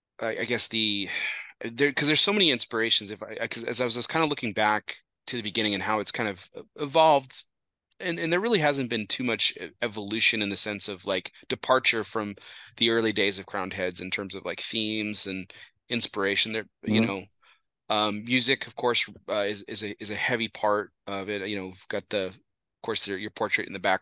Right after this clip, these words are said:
Speaker 1: the portrait in the background that's, uh, very famous in the, the story, uh, the storytelling of, uh, some of your cigars. And, um,
Speaker 2: Mm-hmm.
Speaker 1: but what would you say was, uh, you know, the,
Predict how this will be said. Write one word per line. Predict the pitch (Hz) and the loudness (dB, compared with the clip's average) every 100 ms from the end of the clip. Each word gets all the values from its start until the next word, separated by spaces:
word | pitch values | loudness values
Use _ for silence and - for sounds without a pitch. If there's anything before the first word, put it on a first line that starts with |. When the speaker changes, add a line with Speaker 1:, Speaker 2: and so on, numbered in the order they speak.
| _ | _
Speaker 1:
the | 117 | -4
portrait | 101 110 - | -2 -4 -2
in | 101 | -2
the | |
background | 95 95 - 98 98 | 0 0 0 0 0
that's, | 92 - | 0 0
uh, | 98 92 | 0 0
very | 98 98 | 0 0
famous | - 101 92 98 | 0 -2 0 0
in | 92 | 0
the, | 87 87 _ - - | -2 -2 _ -20 0
the | 107 | 4
story, | - 123 110 | 4 4 2
uh, | - 101 | 0 -2
the | 98 | 0
storytelling | - - 110 104 104 98 | 2 4 2 2 -2 -2
of, | 95 - - | -6 -8 0
uh, | |
some | - 104 | 0 0
of | 98 95 | -4 -4
your | 98 | 0
cigars. | - 98 85 82 104 | 0 0 -2 0 -2
And, | 101 98 - - - - - _ | -4 -8 -14 -20 -18 -20 -20 _
um, | 101 107 104 101 95 _ _ _ 104 | 4 4 4 -2 -8 _ _ _ -6
Speaker 2:
Mm-hmm. | 92 110 - _ _ _ | -4 -4 -10 _ _ _
Speaker 1:
but | 147 | 2
what | 156 208 | 4 4
would | 214 190 | 2 0
you | 185 | 4
say | - 127 | 4 4
was, | 117 104 | 2 0
uh, | 107 95 90 - | 0 -2 -8 -10
you | 107 | -8
know, | 101 | -6
the, | 90 95 90 | -6 -6 -6